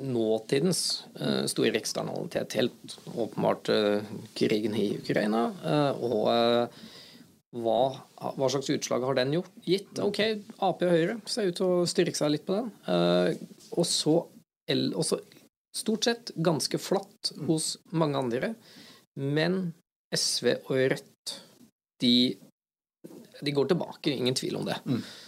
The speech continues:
Speaker 1: Eh, S V ni komma to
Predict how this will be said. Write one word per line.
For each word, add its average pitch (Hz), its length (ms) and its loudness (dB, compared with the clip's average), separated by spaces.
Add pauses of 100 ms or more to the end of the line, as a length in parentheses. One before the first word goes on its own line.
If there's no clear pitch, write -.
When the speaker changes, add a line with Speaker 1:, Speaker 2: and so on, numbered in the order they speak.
(200)
Speaker 1:
Eh, - 480 0 (180)
S - 240 0
V 180 220 0 (220)
ni 151 320 2
komma 151 240 2
to 165 360 0